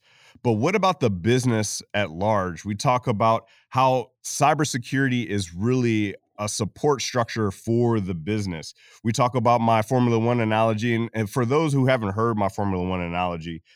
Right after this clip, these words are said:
it was a couple years ago. I had just started at Netflix, and they came out with this series called Drive to Survive. It was all about Formula One. Formula One is those crazy looking cars that are really close to the ground.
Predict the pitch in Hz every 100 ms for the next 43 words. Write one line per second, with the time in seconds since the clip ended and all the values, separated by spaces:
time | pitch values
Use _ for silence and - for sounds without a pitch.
0 | _ 143 147 135 104 - - 175 170 120
1 | 131 127 117 123 123 113 131 113 110 123
2 | - 113 113 107 101 90 95 - - 104
3 | 95 - - _ _ - 110 113 110 101
4 | 151 156 147 131 117 117 - 110 - 123
5 | 120 107 101 - 101 92 98 101 107 101
6 | - 101 98 80 98 107 92 90 95 107
7 | 123 123 110 - 117 117 110 107 110 -
8 | 135 135 113 113 117 98 98 95 - 151
9 | 151 131 120 117 107 104 120 120 110 98
10 | 104 110 104 110 104 110 95 90 101 113
11 | 123